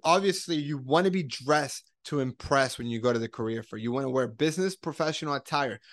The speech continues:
I don't care if you're an engineer that wants to work for Google and there's no suits in Google, except the lawyers maybe. I don't care. You still wanna go there. It's okay to over-, I'd rather you overdress to the event than underdress. A mentor once told me this, and it really stuck with me, is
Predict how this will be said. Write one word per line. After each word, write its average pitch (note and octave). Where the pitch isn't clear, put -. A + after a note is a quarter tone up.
I B2+
don't C#3
care C#3+
if B2
you're B2+
an A#2+
engineer D3+
that C3+
wants D3+
to D3+
work D3+
for C3+
Google E3+
and C#3
there's B2+
no E3+
suits F3+
in C#3
Google, G#3+
except D3+
the C#3+
lawyers E3
maybe. A3+
I G3+
don't B3+
care. A3
You C#3+
still A3+
wanna D#3+
go D#3+
there. C#3+
It's C3+
okay G3
to G3+
over-, D3+
I'd F3
rather B3
you A#3
overdress E3
to D3
the C3+
event B2+
than B2
underdress. A#2
A D#3+
mentor F3
once D3
told D#3+
me C#3
this, A#2
and A#2+
it A#2
really D#3+
stuck -
with G#2+
me, A#2
is B2+